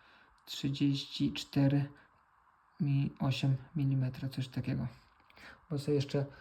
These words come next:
y, supporty włoskie, oni mają tu gwint trzydzieści sześć milimetrów i się różnią, że się, y, inaczej je wkręca w odwrotną stronę. Tu podsumując,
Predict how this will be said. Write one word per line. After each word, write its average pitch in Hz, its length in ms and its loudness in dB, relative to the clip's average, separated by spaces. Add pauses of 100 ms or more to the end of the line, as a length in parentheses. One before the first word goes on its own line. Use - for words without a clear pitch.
(240)
y, 131 360 0
supporty 139 720 0 (920)
włoskie, 147 480 2
oni 143 140 2
mają 135 300 6
tu - 160 -4 (100)
gwint 139 400 0 (260)
trzydzieści 139 560 2
sześć 139 320 2
milimetrów 135 560 0
i 139 60 -8
się 143 160 0
różnią, 135 340 2 (840)
że 143 120 -6
się, 139 240 0 (260)
y, 143 360 -4
inaczej 139 420 2
je 135 140 4
wkręca 131 400 0
w 135 100 -4
odwrotną 131 400 0
stronę. 139 360 -4 (1160)
Tu 175 120 -4
podsumując, 170 760 6